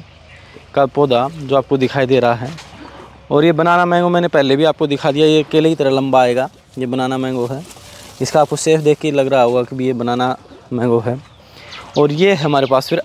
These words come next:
alphonso। देखो हमारे पास tagging होती है, देखो ये alphonso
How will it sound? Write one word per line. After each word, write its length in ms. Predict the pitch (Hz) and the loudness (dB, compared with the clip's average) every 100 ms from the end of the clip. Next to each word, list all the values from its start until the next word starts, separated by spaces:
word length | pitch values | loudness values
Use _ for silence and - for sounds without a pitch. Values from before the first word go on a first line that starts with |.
| 160 | 0
alphonso। 640 | 160 156 147 143 135 123 | 0 2 0 0 -2 -2
देखो 200 | 151 175 | 0 2
हमारे 200 | 156 151 | 2 2
पास 200 | 165 160 | 0 0
tagging 280 | 151 151 175 | 0 2 0
होती 280 | 156 - 113 | -4 -6 -12
है, 160 | 123 160 - - - - - - | -12 -14 -20 -20 -20 -20 -12 -8
देखो 180 | 127 | 0
ये 120 | 123 127 | 2 2
alphonso 720 | 139 139 135 143 139 151 | 2 0 2 0 0 -2